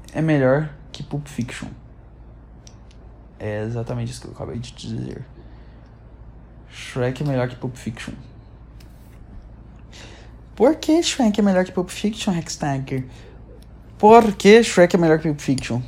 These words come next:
Nossa, eu tô parecendo, nossa, quantas vezes eu repeti isso? Primeiro é mais profundo. O, olha, olha, olha os desafios do Shrek. Primeiro,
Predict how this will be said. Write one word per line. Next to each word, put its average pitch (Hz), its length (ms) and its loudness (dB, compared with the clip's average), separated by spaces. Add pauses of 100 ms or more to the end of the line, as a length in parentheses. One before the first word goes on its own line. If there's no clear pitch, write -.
Nossa, 135 320 -4 (180)
eu - 80 -8
tô 131 100 -4
parecendo, 135 380 -2
nossa, 208 280 -2
quantas 185 220 -8
vezes 160 160 -8
eu 160 80 -6
repeti 151 220 -10
isso? 135 180 -10 (960)
Primeiro 208 280 6
é 214 40 6
mais 202 120 6
profundo. 170 460 -4 (1900)
O, 139 920 2
olha, 208 240 6
olha, 190 440 4
olha 196 120 2
os 202 80 2
desafios 165 400 2
do 147 60 -6
Shrek. 120 360 -4
Primeiro, 190 580 0